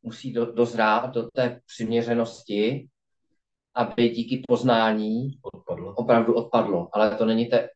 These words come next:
Speaker 1: tahle ta část není tématem téhleté diskuse.
Speaker 2: Přesně tak. Jenom, jenom teda pro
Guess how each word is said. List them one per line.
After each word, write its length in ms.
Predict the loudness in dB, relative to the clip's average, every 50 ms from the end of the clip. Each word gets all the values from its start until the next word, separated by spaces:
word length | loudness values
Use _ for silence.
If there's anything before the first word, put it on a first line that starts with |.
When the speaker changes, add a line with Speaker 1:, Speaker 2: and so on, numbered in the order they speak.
| _ _ _ _ _ _ _ _ _ _ _
Speaker 1:
tahle 200 | 0 2 2 2
ta 120 | 0 -2 -2
část 340 | 0 0 0 0 0 -2
není 200 | -2 0 0 0
tématem 680 | 0 0 0 0 2 2 2 2 2 2 2 0 -4 -10 -14 -20 -14 -6
téhleté 280 | -6 -4 -4 -4 -4 -4
diskuse. 400 | -6 -6 -8 -14 _ -20 -20 -20 _ _ _ _
Speaker 2:
Přesně 300 | 0 0 2 4 4 4
tak. 340 | 4 6 6 6 6 4 2 -8 -8 -4 2
Jenom, 300 | 4 6 6 6 4 0 -8 _ _ _ _ _ 4 6 6 6 4 0 -6 -6 -6
jenom 200 | -6 -4 -6 -4 0
teda 180 | 2 4 4 2 2 0 -2
pro 300 | 0 2 2 2 2 0